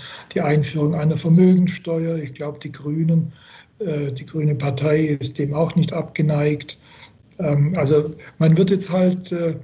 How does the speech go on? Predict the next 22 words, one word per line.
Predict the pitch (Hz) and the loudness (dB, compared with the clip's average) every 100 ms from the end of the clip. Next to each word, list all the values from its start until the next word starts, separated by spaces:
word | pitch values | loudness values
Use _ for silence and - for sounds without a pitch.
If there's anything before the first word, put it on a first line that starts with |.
| - - _ - | -18 -20 _ -8
äh, | 175 | -6
probieren, | 156 147 147 143 160 185 190 196 180 - _ _ _ _ - | -4 -2 0 0 0 2 2 0 -4 -6 _ _ _ _ -8
äh, | 165 160 165 196 190 - - | -4 -4 -4 -8 -10 -12 -10
die | 170 160 165 - _ _ - | -4 -2 -2 -6 _ _ -16
Sparer, | - - - 147 143 170 170 175 180 - - _ _ _ - | -16 -10 -6 -4 -2 -2 -2 0 -2 -4 -10 _ _ _ -6
ähm, | 160 160 156 170 180 - _ _ - | -4 -2 -2 -4 -6 -16 _ _ -12
zu | - | -4
erwischen. | 185 147 156 - 120 - - _ - - | 0 2 2 2 -2 -4 -12 _ -18 -6
<laughs> | 131 - - - - - - | -4 -6 -12 -18 -18 -14 -4
Die, | 190 - - | -4 -4 -4
man | - 170 185 | 4 4 4
erwischt | 208 147 185 - | 2 0 0 0
die | 156 | -2
Geldsparer, | 151 160 185 - 214 214 202 | 0 0 -2 -6 -8 -4 -4
die | 151 | -2
hat | 131 170 202 | -4 -4 -4
man | 196 | -4
schon, | 185 226 226 - - | -4 -4 -4 -8 -14
äh, | 196 185 | -14 -10
sozusagen | 180 185 - 185 185 208 | -8 -6 -2 0 2 2
am | 185 | 2
Schlawittich. | 175 156 160 175 214 - | 2 2 0 0 -2 -4